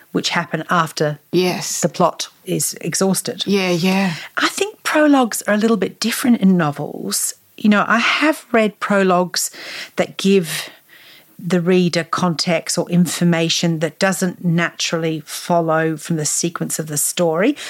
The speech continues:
Speaker 1: But for example, in the Stacey Abrams book, that did follow completely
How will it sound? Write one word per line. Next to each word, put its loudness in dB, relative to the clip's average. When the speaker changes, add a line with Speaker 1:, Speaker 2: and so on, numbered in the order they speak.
Speaker 1:
But 0
for 0
example, 2
in 8
the 6
Stacey 0
Abrams 2
book, -2
that 0
did 0
follow 2
completely 0